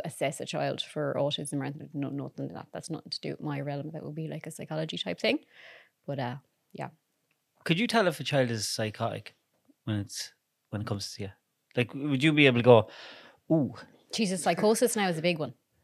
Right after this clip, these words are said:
Speaker 2: Yeah.
Speaker 1: Yeah. I've never come across a psychotic child, honestly, so far. Um, but psychosis is, is quite a big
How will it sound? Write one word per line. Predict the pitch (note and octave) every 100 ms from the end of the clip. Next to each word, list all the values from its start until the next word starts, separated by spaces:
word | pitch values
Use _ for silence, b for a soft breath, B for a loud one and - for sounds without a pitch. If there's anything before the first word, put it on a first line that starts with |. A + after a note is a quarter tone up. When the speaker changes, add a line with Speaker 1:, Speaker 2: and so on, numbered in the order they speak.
| -
Speaker 2:
Yeah. | C#3 G#2 - _ _ _ _ _ _ _ -
Speaker 1:
Yeah. | D3 - _ -
I've | F3+
never | G3+ G3+
come | F#3+
across | D#3+ E3 D#3 - _ _ -
a |
psychotic | D3 D3+ C#3+ C#3 -
child, | D3+ - - _ _ _ _ _ _ _ _ _ _ _ _ -
honestly, | D3+ D3+ - - _ _ _ _ _ _ -
so | D#3+
far. | C3 - - _ _ _ _ b b b b b -
Um, | D3+ C#3+ D#3+ _ _ _
but | -
psychosis | G3 F3+ G3+ F3 D#3
is, | D3 D3 -
is | C#3+
quite | - C#3+ C#3+
a | C#3+ D3 _ _ _ _ _ _ -
big | D#3+ -